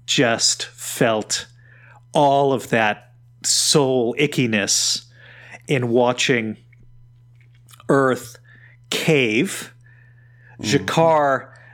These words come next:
Speaker 1: uh, act like a potted plant, and
Speaker 2: <laughs>
Speaker 1: that Wells character from the, from the, uh,
Speaker 2: Night Watch.
Speaker 1: uh, from the Night Watch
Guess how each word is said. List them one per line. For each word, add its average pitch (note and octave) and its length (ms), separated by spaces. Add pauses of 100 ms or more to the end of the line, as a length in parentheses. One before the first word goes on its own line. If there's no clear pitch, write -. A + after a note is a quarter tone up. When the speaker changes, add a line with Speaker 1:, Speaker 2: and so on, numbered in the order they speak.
(200)
Speaker 1:
uh, C3 220 (140)
act C#3+ 320
like C3 200
a B2+ 60
potted B2+ 460
plant, A2+ 680 (500)
and C3 500
Speaker 2:
<laughs> - 60
Speaker 1:
that D3 460
Wells D3 400
character A#2+ 600
from A2+ 280
the, G#2+ 240 (220)
from A2 260
the, G#2 240
uh, F#2+ 200 (1300)
Speaker 2:
Night B2 200
Watch. - 440
Speaker 1:
uh, C#3 100
from B2+ 240
the B2 80
Night C#3 320
Watch A#2+ 460